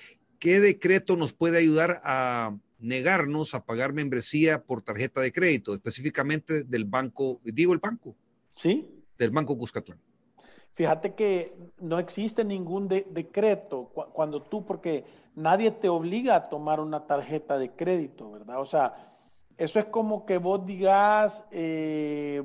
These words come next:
Speaker 2: "Voy a ir a Disney y me van a cobrar la entrada aunque no me suba ninguna rueda",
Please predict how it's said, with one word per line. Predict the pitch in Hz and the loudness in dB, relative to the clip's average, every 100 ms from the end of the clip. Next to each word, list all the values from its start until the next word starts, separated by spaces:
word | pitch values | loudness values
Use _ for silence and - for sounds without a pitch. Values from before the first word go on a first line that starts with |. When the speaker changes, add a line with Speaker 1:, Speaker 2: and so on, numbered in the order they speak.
| 139 143 | -8 -4
Speaker 2:
"Voy | 175 185 | 2 4
a | 185 | 4
ir | 180 196 190 | 4 2 2
a | 175 | 2
Disney | 185 233 - 226 | 0 -4 -4 -6
y | 190 | -4
me | 175 | -2
van | 160 180 | -2 -4
a | 175 | -4
cobrar | 170 175 175 | 0 2 2
la | |
entrada | 170 160 196 214 | -2 2 2 4
aunque | 202 165 | 0 -4
no | 170 | -4
me | 170 | -6
suba | 175 180 | -2 -2
ninguna | 175 160 170 165 | -2 -6 -4 -2
rueda", | 180 220 143 117 | 2 4 2 0